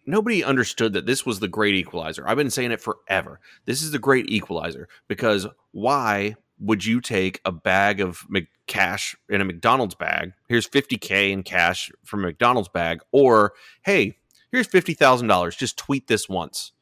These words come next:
One of those is legal. Why wouldn't that person choose the one that's legal? And this is the great equalizer. This is, this is exactly what Texas has needed forever.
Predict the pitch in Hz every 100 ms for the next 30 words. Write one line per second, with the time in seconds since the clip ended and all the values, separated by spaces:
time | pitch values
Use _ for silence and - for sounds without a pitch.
0 | _ 107 101 143 190 139 123 113 104 90
1 | 98 92 73 - _ - 120 107 117 143
2 | 139 107 127 123 110 110 107 - 110 104
3 | - 90 90 - - 110 98 87 - 95
4 | 87 90 85 85 - 113 92 80 - _
5 | - _ - 110 151 165 147 151 160 170
6 | 170 113 87 87 87 135 - 151 - 104
7 | 156 170 127 - 98 95 117 123 147 117
8 | - 113 107 - 104 98 92 98 98 98
9 | - - 107 104 85 80